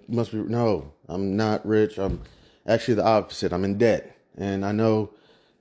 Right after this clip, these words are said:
uh, your wealthy people, your, you know, uh, possibly Donald Trumps and your Robert Kiyosaki's and your wealthy people will say,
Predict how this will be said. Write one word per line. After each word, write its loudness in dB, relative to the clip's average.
uh, 0
your -2
wealthy 4
people, -2
your, 2
you -6
know, 0
uh, -2
possibly -4
Donald 0
Trumps 0
and -2
your 0
Robert 0
Kiyosaki's -2
and -8
your -4
wealthy 2
people -4
will 2
say, 0